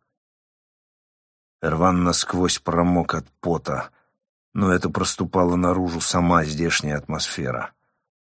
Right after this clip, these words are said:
Собиралась гроза. Уже прикидывали, как будут сушить зерно. Все забились под навесы. От стрельбы ушли, от дождя не уйдешь. Раздался гром,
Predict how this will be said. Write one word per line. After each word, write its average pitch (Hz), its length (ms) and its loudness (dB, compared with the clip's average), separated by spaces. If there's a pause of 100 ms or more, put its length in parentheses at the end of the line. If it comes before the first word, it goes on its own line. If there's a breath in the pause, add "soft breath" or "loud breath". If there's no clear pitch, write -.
(200)
Собиралась 92 580 2
гроза. 85 600 0 (600)
Уже 92 320 4
прикидывали, 95 600 0
как 87 240 0
будут 90 240 -2
сушить 85 380 -2
зерно. 78 540 -2 (680)
Все - 220 0
забились 87 560 2
под 76 160 -4
навесы. 82 680 0 (1040)
От 80 160 0
стрельбы 90 480 2
ушли, 98 500 2 (800)
от 71 200 -6
дождя 80 400 -2
не 90 100 -2
уйдешь. 73 580 -6 (840)
Раздался 92 640 4
гром, 101 460 4